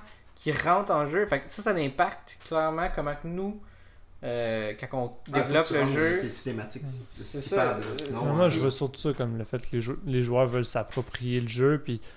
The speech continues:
Speaker 3: le jeu devrait être comme eux ils veulent, puis si c'est un jeu d'histoire, le fait que ce soit
Speaker 2: ou
Speaker 3: eux qui
Speaker 2: linéaire,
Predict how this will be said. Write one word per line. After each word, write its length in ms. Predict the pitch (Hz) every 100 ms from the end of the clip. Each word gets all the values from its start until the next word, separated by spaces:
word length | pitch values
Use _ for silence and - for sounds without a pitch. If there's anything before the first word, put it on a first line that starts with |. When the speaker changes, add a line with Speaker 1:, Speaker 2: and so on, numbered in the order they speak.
| - - -
Speaker 3:
le 100 | 127
jeu 240 | 120 139
devrait 340 | 131 120 113 120
être 320 | 120 123 -
comme 240 | - 120 127
eux 100 | 123
ils 100 | 117
veulent, 300 | 117 127 127
puis 80 | -
si 160 | -
c'est 200 | 131 131 123
un 160 | 120
jeu 180 | 117 127
d'histoire, 680 | 117 - - 120 120 135 139 - - - - - -
le 80 | 156
fait 140 | 139
que 80 | 131
ce 60 |
soit 160 | 127 135
Speaker 2:
ou 40 |
Speaker 3:
eux 100 | 143 147
qui 120 | 135
Speaker 2:
linéaire, 380 | 135 127 -